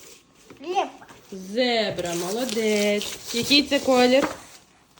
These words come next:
Speaker 2: Який це колір?
Speaker 1: А.
Speaker 2: Е.
Speaker 1: А.
Speaker 2: Е. Червоний, Максим. Це червоний.
Speaker 1: Стоп, так.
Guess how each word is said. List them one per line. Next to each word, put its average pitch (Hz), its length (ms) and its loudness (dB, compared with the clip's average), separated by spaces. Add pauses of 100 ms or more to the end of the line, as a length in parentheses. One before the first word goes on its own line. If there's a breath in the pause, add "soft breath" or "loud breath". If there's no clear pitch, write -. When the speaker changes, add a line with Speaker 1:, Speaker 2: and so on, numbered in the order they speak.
(1000 loud breath)
Speaker 2:
Який 320 300 4
це 226 120 0
колір? 185 380 -2 (1800)
Speaker 1:
А. 359 40 -12 (760)
Speaker 2:
Е. 247 140 -4 (600)
Speaker 1:
А. 294 200 -8 (320)
Speaker 2:
Е. 233 100 -6 (1200)
Червоний, 226 800 -2
Максим. 156 540 -14
Це 294 200 -4
червоний. 170 720 -6 (260)
Speaker 1:
Стоп, 440 260 0 (360)
так. 262 120 -10